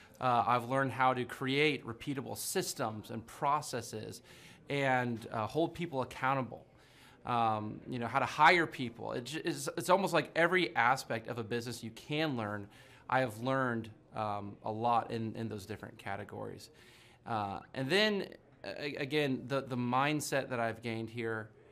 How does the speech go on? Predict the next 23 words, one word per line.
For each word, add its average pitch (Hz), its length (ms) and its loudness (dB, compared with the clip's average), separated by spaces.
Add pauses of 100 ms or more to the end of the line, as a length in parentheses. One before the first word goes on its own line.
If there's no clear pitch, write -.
(260)
um, 98 340 -6 (280)
has 123 200 -4
been 113 180 -6
huge. 110 460 -6
You 123 100 -4
know, 110 320 -4
uh, 104 260 -8 (440)
working 160 500 4
here, 110 500 -4 (580)
uh, 110 240 -2 (180)
you 147 160 -6
can't, 180 320 0 (380)
you, 156 160 -4
you 165 240 -4
can't 170 320 2
be 175 160 6
a 151 60 6
mediocre 135 580 4
person. 127 480 -2 (840)
Um, 104 360 -2
you 135 220 0
are, 123 260 2 (180)
uh, 110 180 -2